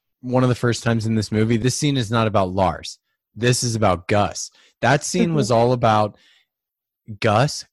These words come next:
Speaker 1: clearly has had this guilt, like you said, just f-, his whole life. It's been weighing on him. And you even could see it multiple times in this movie. They would,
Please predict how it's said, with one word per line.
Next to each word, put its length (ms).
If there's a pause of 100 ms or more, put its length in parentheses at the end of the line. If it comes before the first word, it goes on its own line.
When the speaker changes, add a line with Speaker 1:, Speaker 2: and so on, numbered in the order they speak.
(100)
Speaker 1:
clearly 840 (180)
has 220
had 180
this 200 (140)
guilt, 400 (320)
like 200
you 160
said, 440 (400)
just 440 (760)
f-, 60
his 260 (140)
whole 720
life. 460
It's 160
been 220
weighing 240
on 140
him. 80 (260)
And 120
you 140
even 240
could 140
see 260
it 120
multiple 420
times 360
in 60
this 180
movie. 280
They 140
would, 220